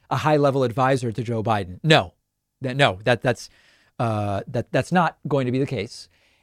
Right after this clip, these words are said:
And, um, as a result, I, I think that this is not going to generate, um, the sort of titillation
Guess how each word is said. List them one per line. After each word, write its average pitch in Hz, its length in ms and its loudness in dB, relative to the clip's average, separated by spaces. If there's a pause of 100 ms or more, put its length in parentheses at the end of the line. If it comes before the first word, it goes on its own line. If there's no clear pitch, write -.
(140)
And, 151 600 0 (100)
um, 139 400 0 (160)
as 156 180 0
a 160 80 2
result, 147 840 0 (160)
I, 180 200 -4
I 175 180 2
think 196 320 -2
that 175 260 2
this 156 400 -2
is 156 160 -2
not 160 440 -2
going 151 340 0
to 151 240 -2
generate, 127 840 0 (500)
um, 113 680 0
the 147 100 4
sort 175 180 2
of 147 80 2
titillation 143 920 0